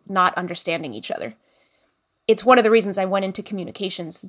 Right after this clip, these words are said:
to begin with, because I felt this is a place where maybe I can make a difference. This feels important. This is how I'm gonna try. <laughs> But yeah, it was around and after the twenty sixteen election in particular,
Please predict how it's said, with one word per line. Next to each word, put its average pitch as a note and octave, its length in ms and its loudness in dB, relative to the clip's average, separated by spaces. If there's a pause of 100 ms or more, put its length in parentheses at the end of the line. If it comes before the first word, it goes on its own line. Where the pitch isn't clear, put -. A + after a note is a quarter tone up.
to - 100 -12
begin A#3+ 280 2
with, - 280 -12
because G#3 260 -4
I E3 80 0
felt - 420 -4
this G3 120 -2
is G#3+ 120 0
a F#3 40 -4
place E3+ 280 -4
where - 80 -10
maybe F3+ 240 -10
I E3+ 80 -6
can F3+ 120 -12
make D#3+ 180 -10
a E3+ 40 -14
difference. - 560 -8
This - 220 -8
feels E3 240 -6
important. - 640 -4
This F3+ 140 -8
is E3+ 100 -8
how D3+ 160 -2
I'm D3 120 -8
gonna B2 280 -10 (500)
try. - 580 0
<laughs> - 60 -10 (680)
But D4+ 460 4 (1300)
yeah, A3 440 6
it A3+ 140 4
was A3+ 460 6 (600)
around C4 640 6
and G#3+ 220 -2
after G3+ 720 -2
the F3+ 240 0
twenty A3 260 -2
sixteen F#3+ 480 -4
election E3+ 540 -6
in F#3 160 -8
particular, - 580 -8